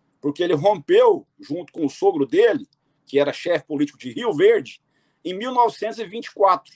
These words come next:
com os Caiados. Então, em trinta, essa dissidência dos Caiado,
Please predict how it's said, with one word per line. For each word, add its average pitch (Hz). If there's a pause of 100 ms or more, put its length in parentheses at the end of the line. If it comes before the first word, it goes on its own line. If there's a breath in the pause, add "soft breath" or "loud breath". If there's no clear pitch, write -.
(920)
com 165
os 147
Caiados. 135 (500)
Então, 254
em -
trinta, 220
essa 202
dissidência 151
dos 143
Caiado, 139